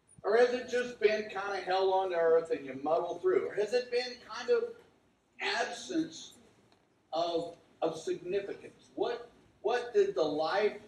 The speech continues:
that you lived finish like? And, and that's a good thing, but that's a giant goal, isn't it? It's, it's kind of big, especially if you're not sure how long you're gonna live. You're gonna live to be, like, a hundred and forty,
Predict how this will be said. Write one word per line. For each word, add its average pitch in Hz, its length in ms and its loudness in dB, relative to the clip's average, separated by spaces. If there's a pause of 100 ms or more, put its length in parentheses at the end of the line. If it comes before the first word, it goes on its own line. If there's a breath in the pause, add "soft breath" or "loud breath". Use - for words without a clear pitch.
that 151 100 -12 (140)
you 185 80 -12 (100)
lived - 360 -2 (1700)
finish 147 420 -8
like? - 760 -20 (520)
And, 185 300 -2 (320)
and 220 100 0
that's 254 220 -2
a - 160 -4
good 220 200 -6
thing, 165 580 0 (120)
but - 120 -6
that's 214 240 -4
a - 60 -2
giant 220 520 -4
goal, 214 500 2
isn't 139 200 -8
it? - 200 -6 (220)
It's, 165 420 -6 (120)
it's 170 180 -4
kind 240 260 -6
of - 200 0
big, 220 400 6
especially 220 500 -2
if 185 140 -6
you're 151 140 -6
not 214 320 -10
sure 226 480 -4
how 202 160 -2
long 196 200 2
you're 190 120 2
gonna 180 200 0
live. 190 340 0 (300)
You're 160 120 0
gonna 165 120 2
live 156 120 0
to 151 60 -6
be, 156 140 -2
like, 143 220 2
a 143 60 -4
hundred 156 320 -2
and 143 100 -6 (160)
forty, 226 680 2